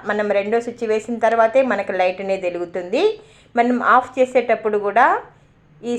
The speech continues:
సెకండ్ స్విచ్ ఆఫ్ చేసి తర్వాత ఫస్ట్ స్విచ్ అనేది ఆఫ్ చేయాలి. ఒకేసారి డైరెక్ట్గా ఆపేయద్దు అని చెప్పారు,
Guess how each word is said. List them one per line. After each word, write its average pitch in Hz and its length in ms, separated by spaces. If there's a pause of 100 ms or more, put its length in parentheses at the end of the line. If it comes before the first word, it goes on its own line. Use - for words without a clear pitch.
సెకండ్ 247 380
స్విచ్ 247 300 (160)
ఆఫ్ 220 260
చేసి 240 300 (180)
తర్వాత 214 440 (100)
ఫస్ట్ 226 320
స్విచ్ - 320
అనేది 202 360
ఆఫ్ 175 260
చేయాలి. 190 420 (720)
ఒకేసారి 240 680
డైరెక్ట్గా 214 580 (160)
ఆపేయద్దు 196 680
అని 202 200
చెప్పారు, 175 480